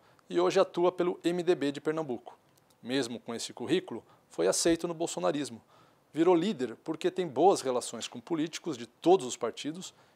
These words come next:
e porque o P S L, o partido de Bolsonaro, é muito fraco no Senado. A investigação da Polícia Federal aponta que Bezerra e seu filho, que também é político, receberam cinco vírgula cinco milhões de reais de propina da O A S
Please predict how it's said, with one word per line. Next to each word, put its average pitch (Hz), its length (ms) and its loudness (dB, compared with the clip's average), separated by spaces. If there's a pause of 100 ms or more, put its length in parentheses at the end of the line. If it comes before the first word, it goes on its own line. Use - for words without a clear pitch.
e 208 80 -4
porque - 180 -2
o 214 80 6
P 208 120 4
S 202 260 2
L, 120 240 4
o 107 80 -10
partido 120 680 -4
de 104 180 -14
Bolsonaro, 131 640 2 (180)
é 180 100 0
muito 170 300 -4
fraco 143 380 2
no 113 80 -12
Senado. 104 420 -10 (300)
A 208 160 0
investigação 151 760 0
da 127 100 -2
Polícia 120 380 -10
Federal 120 520 0
aponta 143 540 -4
que - 140 -12
Bezerra 127 680 -4
e 131 80 -10
seu 120 220 -8
filho, 147 500 -10
que - 100 -18
também 117 280 -8
é 110 40 -10
político, - 680 -12
receberam 160 580 -6
cinco 208 480 -6
vírgula 165 320 -6
cinco 175 320 -10
milhões 165 540 0
de 113 80 -10
reais 120 500 -2
de - 80 -14
propina 151 600 -6 (280)
da 117 140 0
O 110 140 2
A 120 80 2
S 147 420 -4